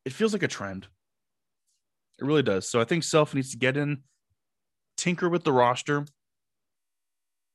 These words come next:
And who am I to tell him what to do? But I feel like I've been pretty on point with, hey, the rotations aren't necessarily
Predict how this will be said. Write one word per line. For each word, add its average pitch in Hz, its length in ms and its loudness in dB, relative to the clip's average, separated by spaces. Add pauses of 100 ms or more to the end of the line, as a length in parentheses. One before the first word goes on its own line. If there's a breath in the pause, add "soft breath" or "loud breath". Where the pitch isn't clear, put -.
(1120)
And 123 180 -4
who 151 120 0
am 170 140 -2
I 151 140 -2
to 143 80 -4
tell 139 220 0
him 139 160 -4
what 131 180 -4
to 107 60 -8
do? 123 340 -2 (420 soft breath)
But 127 100 0
I 135 80 2
feel 226 280 0
like 156 220 2
I've 135 120 2
been 139 140 -4
pretty 147 260 2
on 127 140 2
point 120 300 0
with, 104 220 -4 (460)
hey, 160 180 2
the 131 100 2
rotations 120 540 2
aren't 107 180 -2
necessarily 110 680 0